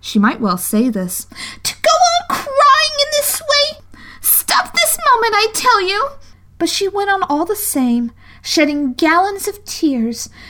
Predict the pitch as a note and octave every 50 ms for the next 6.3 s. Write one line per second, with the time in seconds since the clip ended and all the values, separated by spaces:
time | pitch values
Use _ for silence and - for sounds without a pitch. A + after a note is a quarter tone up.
0 | - - D#4 D#4+ D#4 F#4 G#4 F4 G#4 G#4 F#4+ G#4+ G4+ G#4+ G#4+ F#4+ F#4 F#4 G#4+ A4+
1 | A4 - - - - G#4 G#4 F#4 C#4+ - - - - C#4+ D#4 E4 F4 F4+ F#4 D#4
2 | D4+ D4+ D4 D4+ D4 D4 C#4+ - - B3 G#3 F#3 F#3+ - - - - - - -
3 | C4 B3+ C#4+ C#4 - - - - - F4+ G4 G#4 G#4+ G#4+ A4 A4 - A4+ A4 A4
4 | - D#4+ F4 F4+ E4 C4 - - - - - - - - A3+ A3 A3 A#3 A#3 -
5 | - G#3+ G#3 A3 - - D4 C4+ A3 - - G#3+ F#3 F#3 F#3+ G3 G3+ - A#3+ A#3+
6 | G#3+ F#3+ F3+ F#3+ G#3+ -